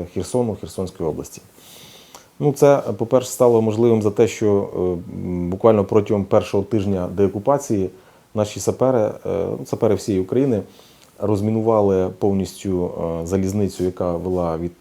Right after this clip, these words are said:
е, Херсона до Миколаєва. І це дало можливість налагодити логістику і для еваку-, евакуації пос-, е, людей, і для підвозу,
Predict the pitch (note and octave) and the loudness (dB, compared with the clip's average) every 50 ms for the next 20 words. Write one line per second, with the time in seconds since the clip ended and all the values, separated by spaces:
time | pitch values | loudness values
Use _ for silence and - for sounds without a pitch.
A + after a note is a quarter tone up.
0 | - - G2+ G2 F#2+ F#2 - G2 F#2+ - - G2+ F#2 F2 E2+ F2 E2+ F#2 F2+ F2 | -12 -8 -6 -6 -6 -6 -8 -8 -8 -4 -4 -2 -2 -2 -4 -4 -4 -4 -2 -2
1 | E2+ E2+ - - F#2 F#2 - G2+ F#2+ G2 A2+ C3 C#3 C3+ C3 C3 C3+ - - - | -2 -4 -4 -4 -6 -8 -6 -6 -6 -4 -4 -4 -4 -4 -6 -6 -10 -16 -20 -20
2 | - - - - - - - _ _ _ _ _ - - G#2 G#2 G2+ G2 - - | -20 -20 -20 -20 -20 -20 -20 _ _ _ _ _ -8 -4 -2 0 0 0 2 2
3 | B2 A#2 A2 A2 A2+ A2+ A2 G#2+ G2+ G2 G#2 A2+ A#2+ A2 G#2 - - G#2 G2+ G#2 | 2 2 2 2 2 2 2 2 0 -2 2 2 2 2 0 -2 -2 -2 0 2
4 | G#2 G#2 G2+ - G#2+ G2+ F#2 - - - A2 G2 G#2 C3+ - - - F#2+ - G#2 | 2 2 0 0 -2 -2 -2 -2 -6 -6 -4 -4 -4 -4 -6 -6 -10 -8 -6 -4
5 | F#2 F2 E2+ - - - _ _ _ _ _ _ _ - D3 A#2+ G#2 G#2+ G#2 F#2 | -6 -6 -6 -12 -20 -20 _ _ _ _ _ _ _ -4 -2 2 4 4 4 6
6 | F#2 F#2 F#2+ F2 - G2+ G2 G2 F#2+ F2+ F#2+ F#2 F#2+ F#2+ - A2+ G#2 F#2+ - - | 4 2 2 2 4 4 4 4 4 2 2 0 0 2 2 2 2 2 2 -2
7 | F#2 - - F#2 - F#2+ G2 F2+ F2 E2+ F2 F2 F2 F2 E2+ E2+ E2+ E2+ E2+ E2+ | -10 -8 -8 -10 -10 -8 -6 -4 -2 0 0 0 0 0 -2 -2 -4 -4 -4 -4
8 | F#2 G2 G#2+ B2+ E3 F#3+ G3 F3 - C3 A#2+ A2+ G#2 G#2 G#2+ G#2 G2 F#2+ - - | -2 -2 4 4 4 4 4 0 -2 -4 -4 -2 0 2 2 2 2 0 -2 -4
9 | G2+ F#2 G#2 G#2+ G#2+ G2+ F#2 F#2+ F#2 F#2 F2+ F2 | -6 -4 -2 0 0 0 0 -2 -2 -2 -2 -2